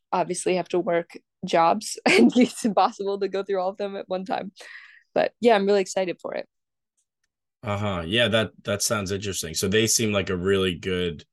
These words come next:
Speaker 2: community to, you know, onboard and educate yourself and learn more about Web three. So you're doing what, the N F T track, I guess?
Speaker 1: I'm still deciding. I'm gonna be open-minded to it. They have some tracks that are about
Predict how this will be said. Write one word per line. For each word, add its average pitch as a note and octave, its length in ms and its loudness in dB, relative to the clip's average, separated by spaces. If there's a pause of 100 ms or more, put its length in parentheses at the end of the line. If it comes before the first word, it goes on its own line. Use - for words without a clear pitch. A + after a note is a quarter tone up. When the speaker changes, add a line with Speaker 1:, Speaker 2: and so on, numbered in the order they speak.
(300)
Speaker 2:
community F#2 560 -4
to, D#2 440 -8
you F2 120 -6
know, D#2 180 -4
onboard E2 580 -2
and C#2+ 240 -10
educate E2 440 -4
yourself - 400 -6
and C#2+ 140 -10
learn D#2 200 -4
more D2+ 440 -6 (500)
about D#2+ 360 -4
Web D#2 200 -6
three. F2+ 240 0
So F2+ 140 0
you're G2 220 2
doing F#2+ 340 2
what, E2+ 180 -2
the D#2 140 -8
N D#2+ 100 -8
F D#2 140 -12
T E2 360 -4
track, F#2 460 -4
I F#2+ 120 -2
guess? G2+ 460 -2 (1160)
Speaker 1:
I'm D#4+ 100 2
still - 260 2
deciding. A#3+ 560 2
I'm G3+ 280 -4
gonna A3+ 220 0
be A3+ 440 -2
open-minded F#3 580 -4
to F#3 100 -6
it. - 100 -6
They G#3+ 80 0
have C4 180 -2
some A#3+ 540 -2 (640)
tracks C#4 480 -2
that G#3+ 140 -2
are F#3+ 500 -2 (100)
about F3+ 480 -4